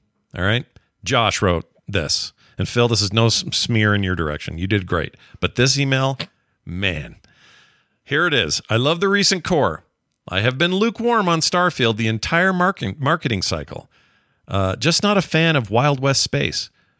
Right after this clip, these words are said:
But then I heard John rant on and on about how annoyed he was with the Bethesda-ness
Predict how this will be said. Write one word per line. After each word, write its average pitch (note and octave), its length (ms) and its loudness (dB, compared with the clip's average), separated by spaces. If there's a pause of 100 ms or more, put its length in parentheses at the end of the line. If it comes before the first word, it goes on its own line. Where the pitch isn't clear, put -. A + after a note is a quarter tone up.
(100)
But - 100 -10
then A3+ 160 0
I B3 80 2
heard G3 240 0
John C#3+ 480 2
rant D3 400 2
on F#3 520 2
and F3+ 160 2
on A#2+ 420 2
about G2 280 0
how C#3 380 2
annoyed D#3+ 520 2
he G#2+ 120 -2
was D#2 420 -4
with G2+ 120 -6
the C3 100 -2
Bethesda-ness G#2 880 0